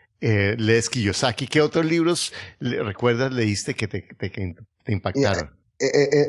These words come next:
Speaker 2: el tercer que me, que me como impactó más, pienso que más aún de Jack Canfield, porque pienso que era la base que, que necesitaba,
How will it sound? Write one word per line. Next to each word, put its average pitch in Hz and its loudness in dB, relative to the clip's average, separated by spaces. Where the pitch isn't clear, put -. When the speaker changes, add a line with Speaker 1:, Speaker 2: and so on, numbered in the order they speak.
Speaker 2:
el 139 2
tercer 190 4
que 220 4
me, 127 2
que 120 2
me 104 4
como 98 2
impactó 151 4
más, 117 2
pienso 123 2
que 110 4
más 180 4
aún 147 6
de 127 4
Jack 104 2
Canfield, 120 2
porque - 0
pienso 120 2
que 160 2
era 123 4
la 92 4
base 110 2
que, 92 2
que 120 4
necesitaba, 107 2